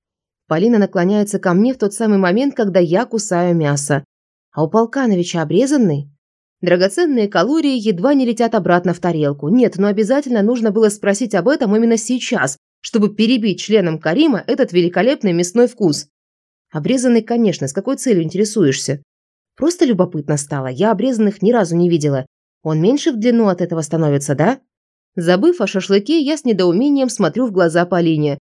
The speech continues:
Она вроде с образованием еще и старше меня, а такую чушь порет. Вот есть толстовка с капюшоном, а есть без. У Карима без капюшона, понятно? Кивает. Теперь понятно ей.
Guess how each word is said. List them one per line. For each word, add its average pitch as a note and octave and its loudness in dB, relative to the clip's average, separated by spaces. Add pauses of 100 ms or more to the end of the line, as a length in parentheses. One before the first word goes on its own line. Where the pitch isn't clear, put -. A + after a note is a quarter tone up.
(240)
Она B3 2
вроде C#4 0
с - -8
образованием C#4 0
еще G#3+ -2
и C#4 0
старше B3+ -4
меня, A#3+ 2
а G3 -2
такую G#3+ -2
чушь - -2
порет. D3 0 (540)
Вот G#3+ 0
есть B3+ -4
толстовка A3 -2
с G3+ -10
капюшоном, A3 0
а F3 -4
есть G3+ -2
без. D3+ -2 (320)
У G#3+ 0
Карима C4 2
без G#3 -2
капюшона, F3+ -2
понятно? G3+ -2 (400)
Кивает. D#3 0 (120)
Теперь F3+ 0
понятно A#3+ 0
ей. C#3+ -2